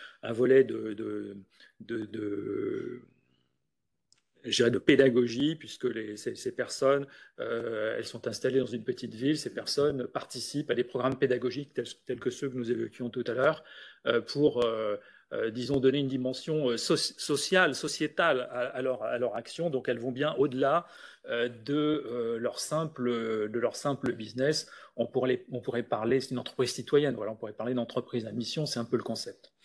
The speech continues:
Voilà ce que je voulais vous dire sur, euh, sur, euh, ces outils. Je, j'ai malheureusement pas plus de temps pour être plus détaillé, mais,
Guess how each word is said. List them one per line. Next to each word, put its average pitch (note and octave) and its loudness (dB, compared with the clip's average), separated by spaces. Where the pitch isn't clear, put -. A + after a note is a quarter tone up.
Voilà F3+ 10
ce - 4
que F3+ 4
je D#3 4
voulais D#3 2
vous D3 -2
dire E3 -2
sur, C3 -8
euh, A#2 -2
sur, C3+ -6
euh, A#2 2
ces B2+ 4
outils. F#3+ 0
Je, A#2+ 2
j'ai A#2+ -4
malheureusement C3 0
pas C3+ 2
plus C#3+ -4
de C#3+ 4
temps D3+ 0
pour B2 -6
être - -12
plus E3+ -4
détaillé, C3+ 2
mais, C#3 -2